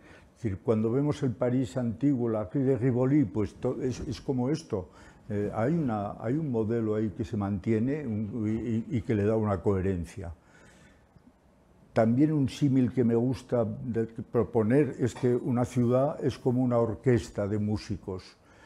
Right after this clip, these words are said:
Una orquesta de músicos en la que cada arquitecto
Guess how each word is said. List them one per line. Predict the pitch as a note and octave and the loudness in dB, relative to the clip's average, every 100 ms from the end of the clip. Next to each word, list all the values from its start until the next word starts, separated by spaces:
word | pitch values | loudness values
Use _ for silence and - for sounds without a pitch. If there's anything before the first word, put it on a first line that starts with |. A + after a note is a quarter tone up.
| - - - - - - | -20 -20 -20 -20 -20 -10
Una | B2 A2+ | 0 0
orquesta | G#2 C3+ C3+ C3+ B2 | 2 4 4 4 4
de | |
músicos | B2+ D3+ F#3 E3 E3 - | 4 0 -2 -2 -2 -2
en | C3 A2 | 0 0
la | A2 | 0
que | B2+ B2 - | -2 -4 -4
cada | A#2+ A2+ A2+ | -2 2 0
arquitecto | A2 - G#2 D3+ D3 - D#3+ D#3+ - | 0 -4 -2 0 0 -2 -4 -4 -6